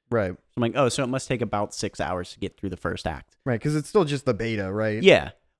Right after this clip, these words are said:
Speaker 2: We're sixteen hours in.
Speaker 1: Oh, shit.
Speaker 2: We have been doing literally everything. Like, you can very quickly get through the first act, but we are exploring every single part of it.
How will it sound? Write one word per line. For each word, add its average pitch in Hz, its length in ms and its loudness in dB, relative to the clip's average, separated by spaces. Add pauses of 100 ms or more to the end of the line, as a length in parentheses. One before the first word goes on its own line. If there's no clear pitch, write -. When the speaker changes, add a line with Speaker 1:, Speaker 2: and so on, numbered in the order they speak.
Speaker 2:
We're 160 180 6
sixteen - 800 2
hours 107 420 4
in. 87 300 -4 (240)
Speaker 1:
Oh, 143 160 2
shit. 147 420 2 (640)
Speaker 2:
We 165 140 12
have 202 100 8
been 180 140 4
doing 135 340 6
literally 131 600 8
everything. 95 520 0 (180)
Like, 107 380 4 (840)
you 170 280 10
can 175 460 8
very 139 420 6
quickly 135 400 2
get 110 160 2
through 113 140 2
the 101 60 2
first 104 280 0
act, 92 200 0
but 107 100 2
we 123 160 2
are 120 100 4
exploring 113 420 0 (100)
every 113 280 0
single 101 200 -2
part 95 220 -2
of 82 80 -12
it. - 160 -18